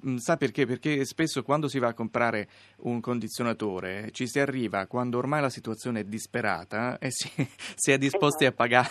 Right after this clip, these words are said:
Speaker 1: a pagare
Speaker 2: No,
Speaker 1: cifre
Speaker 2: è
Speaker 1: impossibili pur di avere questo condizionatore. Ehm, insomma,
Speaker 2: Un
Speaker 1: per usare
Speaker 2: altro
Speaker 1: un
Speaker 2: piccolo
Speaker 1: gioco di parole, la scelta va fatta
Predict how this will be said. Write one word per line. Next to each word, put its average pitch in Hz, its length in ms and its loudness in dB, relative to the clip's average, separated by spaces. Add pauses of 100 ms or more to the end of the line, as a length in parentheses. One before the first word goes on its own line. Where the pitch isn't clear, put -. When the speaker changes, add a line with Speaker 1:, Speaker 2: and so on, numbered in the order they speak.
Speaker 1:
a - 140 0
pagare 131 360 4
Speaker 2:
No, 240 120 2
Speaker 1:
cifre 151 300 4
Speaker 2:
è - 320 -2
Speaker 1:
impossibili 143 800 2
pur 160 280 4
di 127 160 -2
avere 120 300 2
questo 110 240 -4
condizionatore. 101 680 -4 (240)
Ehm, 131 840 2
insomma, 127 240 4
Speaker 2:
Un 117 60 4
Speaker 1:
per 127 100 8
usare 147 240 8
Speaker 2:
altro 147 160 8
Speaker 1:
un 143 80 2
Speaker 2:
piccolo 147 200 6
Speaker 1:
gioco 165 140 8
di 139 140 4
parole, 147 340 8
la 123 80 4
scelta 123 340 2
va 107 100 0
fatta 104 380 0